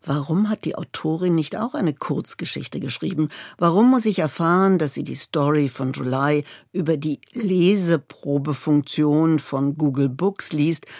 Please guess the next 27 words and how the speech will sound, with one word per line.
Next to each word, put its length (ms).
Warum 280
muss 160
ich 240
all 220
die 100
Plattitüden 800
einer 280
zweifelnden 640
jungen 220
Frau 340
über 160
mich 200
ergehen 380
lassen, 280
die 100
gerne 240
schreiben 400
möchte, 400
aber 220
sich 200
nicht 220
so 80
recht 300
traut, 500
die 140
auf 140
ein 180